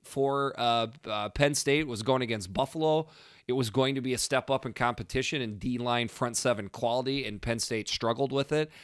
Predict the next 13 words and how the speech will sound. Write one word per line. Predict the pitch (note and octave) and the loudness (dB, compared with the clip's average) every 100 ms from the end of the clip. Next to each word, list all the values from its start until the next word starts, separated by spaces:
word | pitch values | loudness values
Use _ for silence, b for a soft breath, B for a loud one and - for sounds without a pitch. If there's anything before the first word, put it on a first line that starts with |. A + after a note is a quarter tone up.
| B | B
I | - | -6
think | - C3+ | -4 0
we're | C#3 | 0
gonna | A#2+ | 2
see | - C#3 | 2 2
a | A2 | 2
little | G2+ A#2+ C3 | 6 8 6
bit | A#2+ B2 | 6 2
more | G#2 G#2+ A2 A#2+ A#2+ - | 2 0 2 2 0 -2
of | G#2 F2+ | -4 2
that | A2 A2 - | 4 4 0
this | G#2+ - | -4 -2
week. | G#2+ A2+ C3+ | -2 -2 -4